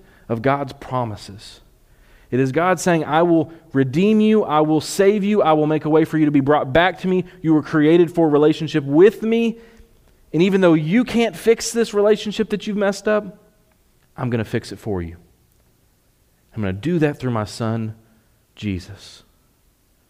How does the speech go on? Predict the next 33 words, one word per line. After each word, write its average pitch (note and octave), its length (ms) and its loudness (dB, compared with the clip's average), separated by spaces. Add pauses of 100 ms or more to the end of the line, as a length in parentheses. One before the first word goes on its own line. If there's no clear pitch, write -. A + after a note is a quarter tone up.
(880)
I'm B2+ 80 -2
gonna C3 140 2
do D3+ 240 4
it F3 100 2
in D#3 80 -6
the C#3+ 60 0
most C#3+ 400 0 (1700)
incomprehensible E3 840 -2
way." F#2 320 -6 (1900)
He C#3+ 60 4
will G#3 220 4
come C#3 260 -4
on G#2 160 -4
clouds. F2+ 420 -8
He C3 140 0
will F#3 180 6
come D3 300 -2
with B2 200 -4
authority C#3+ 540 0
and A#2+ 100 -2
power. B2 520 -4 (1200)
But A2 100 -6
when C3+ 100 -2
he C3+ 80 0
came D3+ 240 -4
to C3 80 -2
redeem A2+ 340 -2
us, F#2+ 140 -8
he A2 80 -8
came A2+ 240 -8
as G#2 80 -10
a G2 80 -16
servant, F#2+ 520 -16